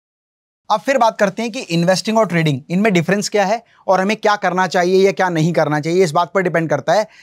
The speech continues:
कि आपका गोल क्या है इन्वेस्टिंग को लेकर या ट्रेडिंग को लेकर। तो बात करते हैं इन्वेस्टिंग की। अब जो इन्वेस्टिंग होती है ना,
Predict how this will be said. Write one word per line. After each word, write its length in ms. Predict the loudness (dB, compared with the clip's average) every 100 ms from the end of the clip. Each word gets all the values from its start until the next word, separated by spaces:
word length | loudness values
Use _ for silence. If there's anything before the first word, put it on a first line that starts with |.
| _ -2
कि 60 |
आपका 440 | 2 2 0 -2 -2 2
गोल 240 | 2 2
क्या 160 | 0 -2
है 100 | -2
इन्वेस्टिंग 460 | -2 0 -2 -2 0
को 60 |
लेकर 260 | 0 2 0
या 60 | 0
ट्रेडिंग 300 | 0 -4 -4
को 80 | -6
लेकर। 260 | -8 -14 -20 _ -6 0
तो 40 |
बात 200 | 0 2
करते 220 | 0 0
हैं 60 | -2
इन्वेस्टिंग 420 | 0 -2 -4 -8
की। 180 | -10 -20 _ -8 -2
अब 140 | 0
जो 80 | 2
इन्वेस्टिंग 420 | 2 2 0 0
होती 160 | 0 0
है 60 |
ना, 160 | -2